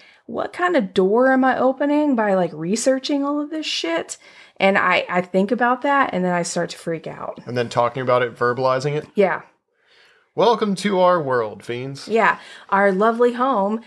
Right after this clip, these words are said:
Speaker 1: has become some kind of weird, twisted, I don't know, box of paranormal.
Speaker 2: My Google search history definitely is.
Speaker 1: Oh my gosh, could you, like,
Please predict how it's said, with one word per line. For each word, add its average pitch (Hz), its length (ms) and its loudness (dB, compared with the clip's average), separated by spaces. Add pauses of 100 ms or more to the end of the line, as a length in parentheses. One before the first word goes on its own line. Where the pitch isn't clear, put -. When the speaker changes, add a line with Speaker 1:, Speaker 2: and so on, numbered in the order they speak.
(180)
Speaker 1:
has 208 460 2
become 220 400 -2
some 233 200 -2
kind 240 240 -2
of 214 280 -4
weird, 254 340 2
twisted, 269 600 0
I 262 120 2
don't 277 160 2
know, 254 560 2 (320)
box 240 380 0
of 247 100 4 (300)
paranormal. 220 720 0 (680)
Speaker 2:
My 123 160 0
Google 127 320 0
search 123 280 0
history 113 340 -4
definitely 104 480 -2
is. 104 260 -10
Speaker 1:
Oh 185 140 4
my 196 160 4
gosh, 180 280 2
could 175 200 -4
you, 196 300 2
like, 180 260 2